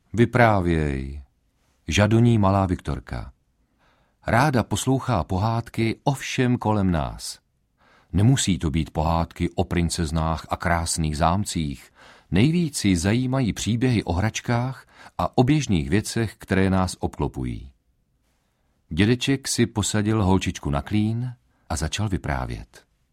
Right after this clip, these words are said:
"Víš, Viktorko, celý svět kolem nás je jako velká pohádka. V té vždycky zvítězí ten, kdo ostatním pomáhá, myslí na jiné,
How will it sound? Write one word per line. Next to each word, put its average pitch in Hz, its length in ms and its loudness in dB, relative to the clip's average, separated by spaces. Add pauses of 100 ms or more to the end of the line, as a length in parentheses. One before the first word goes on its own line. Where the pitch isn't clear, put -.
(920)
"Víš, 131 480 2
Viktorko, 131 680 0 (100)
celý 165 340 2
svět 139 360 0
kolem 110 320 4
nás 107 480 0 (100)
je 92 260 4
jako 135 380 0
velká 107 480 0
pohádka. 76 800 -4 (680)
V - 100 -20
té 113 160 4
vždycky 95 460 2
zvítězí 92 580 2
ten, 107 440 0 (120)
kdo 92 240 -2
ostatním 104 580 0
pomáhá, 107 720 0 (340)
myslí 87 400 4
na 87 120 6
jiné, 76 540 0